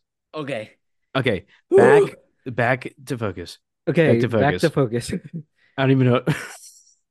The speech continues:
Speaker 2: Okay.
Speaker 1: Okay. The
Speaker 2: So
Speaker 1: original, original plot line and just general plot line from this movie to the, the previous movie. There's a new student in town.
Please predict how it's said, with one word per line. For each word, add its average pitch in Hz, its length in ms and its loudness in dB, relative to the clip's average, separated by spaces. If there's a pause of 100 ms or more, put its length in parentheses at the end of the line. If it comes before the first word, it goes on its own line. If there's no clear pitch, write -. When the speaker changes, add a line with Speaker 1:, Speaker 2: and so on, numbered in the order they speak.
(260)
Speaker 2:
Okay. 127 300 -2
Speaker 1:
Okay. 90 160 -12 (600)
The 135 120 -2
Speaker 2:
So - 20 2
Speaker 1:
original, 180 520 4
original 170 500 0
plot 143 400 -6
line 131 340 -8
and 127 140 -8
just 120 180 -8
general 151 400 0
plot 127 340 -2
line 123 360 -10
from 113 240 -6
this 147 220 -2
movie 135 360 0
to 123 160 -8
the, 107 520 -2
the 104 120 -12
previous 120 600 -4
movie. 98 460 -10 (1040)
There's 90 180 -10
a 107 60 0
new 139 220 2
student 131 380 2
in 101 100 -2
town. 90 400 -4